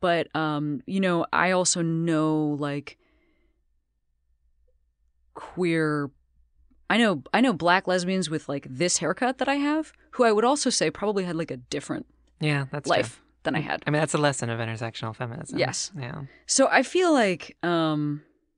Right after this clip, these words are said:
Speaker 1: anybody saying full stop, like,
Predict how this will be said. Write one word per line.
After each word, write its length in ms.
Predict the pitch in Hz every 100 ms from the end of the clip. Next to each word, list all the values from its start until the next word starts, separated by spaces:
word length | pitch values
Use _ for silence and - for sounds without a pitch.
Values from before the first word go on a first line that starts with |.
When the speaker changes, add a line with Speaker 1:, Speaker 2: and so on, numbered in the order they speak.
| _ _ -
Speaker 1:
anybody 480 | 262 294 196 156 143
saying 380 | - 151 139
full 260 | 147 - 143
stop, 480 | - 117 85 - - _
like, 380 | - 120 98 -